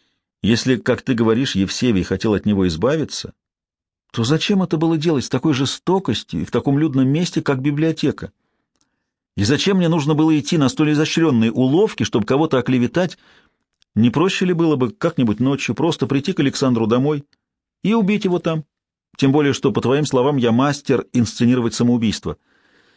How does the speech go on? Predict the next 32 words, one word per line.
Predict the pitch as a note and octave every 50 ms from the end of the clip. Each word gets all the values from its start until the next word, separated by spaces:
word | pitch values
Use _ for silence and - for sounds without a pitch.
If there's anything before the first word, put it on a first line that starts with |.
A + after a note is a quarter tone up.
| _ _ _ _ _ _ _ _ _ _ _ _ _ _ _ _ _ -
Следует | - - - B2 C#3+ D#3 D#3 D3+ D3
воздать | C3+ C3+ C#3+ C#3 B2+ C#3 C#3+ A#2
христианам | - - B2 A2+ - - B2+ A#2 A2 G#2+ G#2+
должное, | G#2+ D3 E3+ D#3+ C#3+ C3 G#2 G2+
а | - G#2
они | G#2 A2 B2
умеют | C#3+ C#3+ A#2 A#2 A#2+ A#2
спорить. | - - - G#2 D2+ C2+ - - - - _ _ _ _ _ _ _ _ _ _ -
Интересно, | F#2 F2+ - A#2+ A2+ F#2+ D#2+ - G2+
он | F#2 F2+
всегда | - - A#2 C3 F3+
был | F#3 D3+ G#2
таким? | - F#2 E2 - E2 C#2 C#2 _ _ _ _ _ _ _ _ _ _ _ _ _ _ _ _ _
Мне | - E2 F2 G2+ A2+ C#3+
он | F3+ G3 F3
почему-то | E3 E3 - - E3 E3 - E3
кажется | - - D#3+ D3+ D3 C#3+ - C#3+
другим, | C3+ C#3+ D3+ D3+ B2 A2+ G2 E2+ D#2+
более | D#2+ A#2+ C3 C3+ C3+
сильным, | B2 - - - E3+ F3+ D#3+ A#2+ F2+ D2 - - _ _ _ _ _ _
более | - E2+ A2+ B2+ C3+ C3
уверенным | - B2+ B2+ A2 G#2 C#3+ E3+ E3 D3+ A#2+ G2+
в | -
себе. | - - G2+ F2 D#2+ C#2 - - - - - _ _ _ _ _ _ _ _ _ -
Помню, | - A#2+ C#3+ D#3+ E3 D#3 D3 C#3
как | B2 - A#2 G#2+
я | A2 A2 B2+ C3
увидел | C3+ C3 A2+ B2 C3+ B2+ C3+ B2+
его | A#2+ A#2 B2
в | A#2 -
первый | - C3 B2+ C3 B2 A#2+
раз. | A#2 A#2+ A2 F2+ - - - -